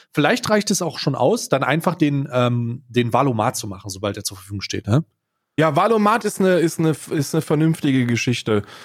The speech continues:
Speaker 2: Äh, was allerdings sehr, sehr viele NutzerInnen des Valomatens, äh, feststellen müssen, ist, dass sie, dass sie oftmals mit den Fragen überfordert sind. Äh, ich hab da einen interessanten Artikel drüber gelesen, dass, äh, dass,
Speaker 1: Echt?
Speaker 2: dass, dass die Fragen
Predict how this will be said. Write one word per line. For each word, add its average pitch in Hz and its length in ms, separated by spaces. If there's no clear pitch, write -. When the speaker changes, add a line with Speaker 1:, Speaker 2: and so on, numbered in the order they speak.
Speaker 2:
Äh, 131 440
was 123 380
allerdings 156 580
sehr, 160 200
sehr 160 140
viele 151 260
NutzerInnen 147 540
des 139 140
Valomatens, 139 840
äh, 120 160
feststellen 147 560
müssen, 156 260
ist, 135 160
dass 131 140
sie, 131 280
dass 123 180
sie 131 120
oftmals 135 400
mit 123 100
den 117 100
Fragen 127 320
überfordert 98 460
sind. 95 220
Äh, 110 160
ich 104 80
hab 135 140
da 127 80
einen 123 180
interessanten 127 400
Artikel 131 300
drüber 131 200
gelesen, 131 380
dass, 120 260
äh, 113 360
dass, 120 180
Speaker 1:
Echt? 101 300
Speaker 2:
dass, - 300
dass 123 360
die 120 300
Fragen 135 680